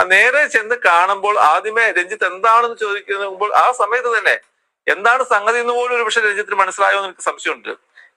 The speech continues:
ഒന്നാം പ്രതിയായ നൈസം അയാളുടെ കയ്യിലുണ്ടായിരുന്ന കൂടം കൊണ്ട് രഞ്ജിത്തിന്റെ തല അടിച്ച് തകർക്കുകയാണ്. വളരെ, ഏ,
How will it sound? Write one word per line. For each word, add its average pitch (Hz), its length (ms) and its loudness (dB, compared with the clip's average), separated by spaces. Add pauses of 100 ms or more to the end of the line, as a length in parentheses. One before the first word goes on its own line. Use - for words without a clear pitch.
(160)
ഒന്നാം 233 380 0
പ്രതിയായ 190 580 4
നൈസം 180 460 2
അയാളുടെ 170 340 4
കയ്യിലുണ്ടായിരുന്ന 147 760 0
കൂടം 165 560 -4
കൊണ്ട് 147 320 -4
രഞ്ജിത്തിന്റെ 139 520 -4
തല 147 400 0
അടിച്ച് 135 400 -2 (120)
തകർക്കുകയാണ്. 110 560 -4 (840)
വളരെ, 226 420 2
ഏ, 135 420 0